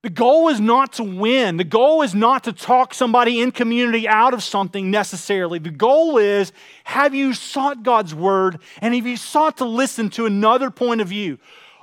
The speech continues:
All too often, we never understand the unsearchable ways of God or his judgments because you don't care about them.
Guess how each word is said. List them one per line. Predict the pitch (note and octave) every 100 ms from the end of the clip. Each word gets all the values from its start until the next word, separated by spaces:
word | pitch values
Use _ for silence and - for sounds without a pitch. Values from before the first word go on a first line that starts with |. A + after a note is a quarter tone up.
| _ -
All | D4 D#4 D#4+
too | - D4+ C#4
often, | B3+ B3+ - F3 D3+
we | G3+ C4
never | A#3+ A#3 C4 D4+ D#4
understand | A#3+ A#3+ A#3+ - A#3 A3 F#3
the | G3+
unsearchable | G3+ F3+ - B3+ C#4 - C4+ A3+
ways | B3 A#3
of | G3
God | E3+ G#3 G3+ G3+
or | F#3+ E3
his | A#3 E3
judgments | C#3 A#3 C4+ A3 G3+ -
because | G3+ A3 D3+
you | E3 D4+ E4+
don't | C#4+ D4+ G#3+
care | - C#4+ F4+ F4+
about | E3 A#2
them. | -